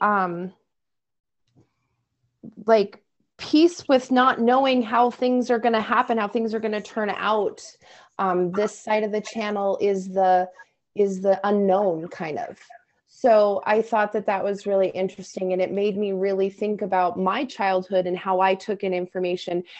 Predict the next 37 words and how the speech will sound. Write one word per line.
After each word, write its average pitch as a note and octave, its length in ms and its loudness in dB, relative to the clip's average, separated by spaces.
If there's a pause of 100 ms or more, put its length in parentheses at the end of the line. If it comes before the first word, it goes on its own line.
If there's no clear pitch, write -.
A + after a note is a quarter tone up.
(120)
And A3 160 0
similar D#4 560 0
to B3+ 200 -6 (160)
you, C#4+ 400 4 (360)
not C4+ 260 6
on-, C#4+ 300 2
not, A#3+ 360 0
not A#3+ 240 2
always A#3 340 2
movies, A3 420 0
but, G#3 140 -2
like, G#3+ 160 -4
I'd G#3+ 180 -2
meet G#3+ 280 -2
new B3+ 180 0 (160)
people. A#3 420 -4
My, A3+ 280 -4 (140)
I, A3+ 160 -2 (120)
I B3 80 -10
got C#4+ 260 -8 (120)
the, G4+ 180 -2 (440)
the B3+ 60 -2
blessing A#3 760 -2
of G3+ 320 -6
being A3 340 -2
with A#3 220 -4
a A#3 40 0
human G#3+ 440 -4
being G3+ 400 -4 (120)
for G3+ 120 -2
most G3 320 -4
of G#3+ 80 -6
my G3+ 160 -4
childhood F#3+ 640 -4
that F#3+ 180 0 (460)
really D4 580 2
loved A3 540 0